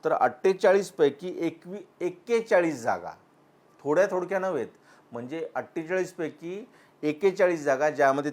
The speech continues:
तेवीस जागा या भाजपच्या निवडून आल्या होत्या आणि अठरा जागा या शिवसेनेच्या निवडून आल्या. त्यामुळे एक्केचाळीस जागा निवडून आल्यामुळेच,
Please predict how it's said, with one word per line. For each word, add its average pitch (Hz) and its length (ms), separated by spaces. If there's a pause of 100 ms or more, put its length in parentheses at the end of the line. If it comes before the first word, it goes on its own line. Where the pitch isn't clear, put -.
(120)
तेवीस 156 400
जागा 143 260
या 143 160 (160)
भाजपच्या 151 720
निवडून 147 320
आल्या 156 200
होत्या 156 180
आणि 170 100
अठरा 127 340
जागा 135 340 (360)
या 180 140
शिवसेनेच्या 170 600
निवडून 110 180
आल्या. 101 160
त्यामुळे 131 400
एक्केचाळीस 196 560
जागा 151 300
निवडून 139 340
आल्यामुळेच, 127 840